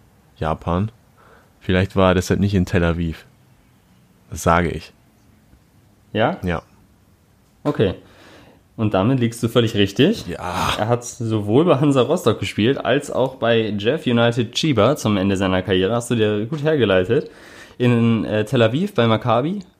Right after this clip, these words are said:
Speaker 2: war er auch, allerdings nur als Trainer.
Speaker 1: Ach, hör auf. Das
Speaker 2: Ja.
Speaker 1: gibt's ja nicht.
Speaker 2: Peter Bosch.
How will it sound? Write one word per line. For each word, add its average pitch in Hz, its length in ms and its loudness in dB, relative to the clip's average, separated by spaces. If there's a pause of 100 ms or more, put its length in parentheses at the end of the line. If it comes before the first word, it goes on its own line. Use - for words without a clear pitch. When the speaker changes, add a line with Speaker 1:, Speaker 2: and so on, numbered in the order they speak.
Speaker 2:
war 117 180 2
er 123 160 2
auch, 147 340 -2 (300)
allerdings 131 380 2
nur 180 120 0
als 170 160 -4
Trainer. 98 360 0 (360)
Speaker 1:
Ach, 104 260 0
hör 80 180 0
auf. - 240 -12 (800)
Das - 120 -6
Speaker 2:
Ja. 92 60 -8
Speaker 1:
gibt's - 200 -8
ja 80 60 -8
nicht. 78 320 -10
Speaker 2:
Peter 123 240 -4
Bosch. 120 380 -2